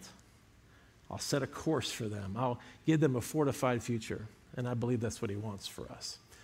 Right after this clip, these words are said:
Let me pray for you. Father, thank you for,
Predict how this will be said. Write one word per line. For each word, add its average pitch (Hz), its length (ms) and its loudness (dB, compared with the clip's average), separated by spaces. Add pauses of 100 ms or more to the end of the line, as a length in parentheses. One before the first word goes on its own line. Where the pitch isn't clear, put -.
(160)
Let - 60 -20
me 139 80 2
pray 131 200 2
for 120 220 0
you. 113 80 2 (1080)
Father, 165 300 10
thank 165 280 6
you 147 120 10
for, 139 440 4